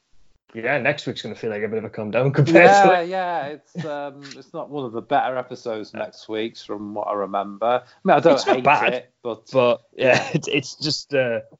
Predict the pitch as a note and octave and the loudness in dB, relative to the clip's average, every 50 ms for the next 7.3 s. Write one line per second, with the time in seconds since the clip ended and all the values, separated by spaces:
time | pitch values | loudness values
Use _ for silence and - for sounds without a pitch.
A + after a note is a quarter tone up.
0 | _ _ _ D#3 D3+ D3+ _ - F3 E3 C#3 D#3 D3 C#3+ C#3+ C#3+ D3 C#3 C#3 C3 | _ _ _ -4 -4 -4 _ -2 -2 0 0 -2 -2 -2 -2 -2 -2 -2 -2 -4
1 | B2+ C3 B2+ B2+ B2 B2 A2+ A#2 - B2 A2+ - G#2 B2 A#2+ A#2+ A#2 A2+ A2 A2 | -4 -4 -4 -4 -4 -6 -8 -8 -10 -10 -8 -6 -6 -6 -4 -4 -4 -4 0 0
2 | A#2 A#2+ A2+ A2 A2 A2 G#2+ G#2 G2+ A#2 A2 G#2 - - - A2+ - A2+ A2+ G#2+ | 0 0 -2 -4 -6 -6 -6 -6 -6 -6 -6 -6 -8 -8 -10 -8 -6 -6 -4 -2
3 | A2 G#2 G#2 G2+ G2 G2+ F#2+ _ - - G#2+ G#2 G2+ - G#2+ G2+ G2 _ G2 G2+ | -2 -2 -2 -2 -4 -6 -10 _ -8 -6 -6 -6 -6 -8 -8 -10 -10 _ -16 -12
4 | F#2+ G2 F#2+ F#2+ F#2 - - - - - - - G2+ F#2+ _ C#3 C#3+ C3 - - | -10 -8 -8 -8 -10 -12 -14 -12 -12 -14 -8 -8 -8 -4 _ 2 2 2 2 -4
5 | _ _ _ _ _ _ - F#3+ F#3 - - - - - - E2 G2 A#2 - - | _ _ _ _ _ _ 0 0 0 0 -6 -10 -8 -10 -6 -4 -2 -4 -4 -6
6 | _ _ _ _ _ - G2 G2 - - B1 - - - A#2 - - C2 - - | _ _ _ _ _ -10 -10 -10 -10 -10 -12 -16 -10 -8 -8 -8 -8 -10 -12 -12
7 | _ - D2 C2+ C#2 C#2 | _ -8 -8 -6 -6 -8